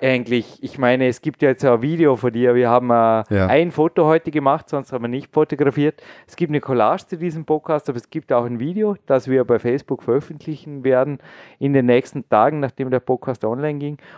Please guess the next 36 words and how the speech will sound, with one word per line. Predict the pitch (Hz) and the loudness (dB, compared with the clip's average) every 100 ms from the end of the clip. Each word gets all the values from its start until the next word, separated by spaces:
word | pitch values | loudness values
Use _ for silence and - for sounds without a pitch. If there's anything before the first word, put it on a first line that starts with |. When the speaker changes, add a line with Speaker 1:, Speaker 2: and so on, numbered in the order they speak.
| - | -10
Speaker 1:
Und | 127 | -4
man | 131 | -2
sieht | 127 156 | -2 -4
dich | 147 - | -8 -2
da | 135 131 135 | 2 4 2
knapp | - - 120 120 - | -2 -4 -2 -2 -4
zweihundert | - 117 127 120 | -2 0 0 -4
Kilo | - 123 113 | -4 -4 -4
Kreuzheben, | - 98 110 - 107 92 | 0 0 0 -4 -8 -6
hundertfünfundneunzig | 135 127 - 127 127 107 110 - 107 | -4 -4 -4 -6 -2 -2 -2 -4 -4
irgendwas, | 120 110 92 98 | -4 -2 -4 -4
hast | 98 | -14
du | - | -12
gesagt. | 104 98 101 | -4 -4 -2
Speaker 2:
Ja, | 110 104 110 | -2 0 0
es | 104 | 0
sind | 107 98 | -4 -6
Speaker 1:
Sag's | - 143 - | -6 -6 -4
in | 139 | -6
Punkten. | - 131 160 | -2 0 4
Speaker 2:
vierhundertfünfzehn, | 151 147 147 131 - 143 147 - 131 123 120 120 113 | 4 2 2 0 0 -4 -4 -6 -4 -4 -4 -6 -4
äh, | 120 113 113 113 113 - 92 | 0 2 2 2 0 -2 -6
amerikanische | 117 113 110 113 113 117 | -4 -2 0 0 0 -4
Pfund. | - 104 98 - _ _ _ | -2 -2 -2 -10 _ _ _
Speaker 1:
Dein | 113 113 | -4 -2
Speaker 2:
Mhm. | 113 | 0
Speaker 1:
Personal | 117 113 110 107 104 | 0 0 -2 -4 -2
Best | 101 107 107 117 | 0 -2 -2 -8
im | |
Moment. | 98 92 87 90 - _ - | -8 -6 -8 -10 -20 _ -4
Speaker 2:
Genau. | 117 104 95 90 - _ | 0 2 0 -2 -8 _
Speaker 1:
Gut, | 196 156 - - _ _ _ | 2 2 0 -20 _ _ _
also | 107 113 110 107 - | -4 0 0 0 -2
Kämpferdiäten, | 135 143 151 135 135 131 | -4 -2 0 0 -2 -2
das | 131 123 | -4 2
war | 127 123 123 123 | 2 4 2 0